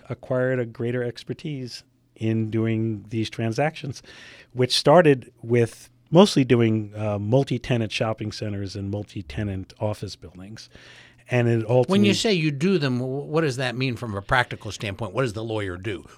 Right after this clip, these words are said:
Speaker 2: Why are you necessary?
Speaker 1: Well, if you're buying or selling,
Speaker 2: Okay.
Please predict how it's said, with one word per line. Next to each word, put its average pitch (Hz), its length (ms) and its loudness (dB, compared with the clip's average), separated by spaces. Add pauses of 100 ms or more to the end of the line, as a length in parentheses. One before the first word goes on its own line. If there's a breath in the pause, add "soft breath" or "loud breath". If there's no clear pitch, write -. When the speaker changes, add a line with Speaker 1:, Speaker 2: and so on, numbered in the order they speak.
Speaker 2:
Why 143 220 2
are 139 80 2
you 131 200 -2
necessary? - 640 -6 (300 soft breath)
Speaker 1:
Well, 165 220 12
if 127 100 6
you're 135 100 4
buying 139 340 6
or 104 60 -4
selling, 147 640 2
Speaker 2:
Okay. 113 300 -2